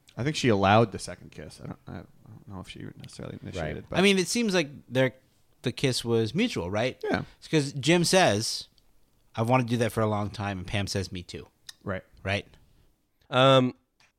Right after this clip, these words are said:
Speaker 2: Jim had an affair in the end of the show.
Speaker 3: With?
Speaker 2: Possibly Kathy Sims. So in the last season,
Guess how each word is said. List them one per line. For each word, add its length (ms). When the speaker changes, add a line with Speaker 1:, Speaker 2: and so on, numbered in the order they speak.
Speaker 2:
Jim 760
had 300
an 100
affair 520
in 140
the 120
end 160
of 80
the 60
show. 380
Speaker 3:
With? 420
Speaker 2:
Possibly 560
Kathy 400
Sims. 500
So 540
in 380
the 160
last 420
season, 640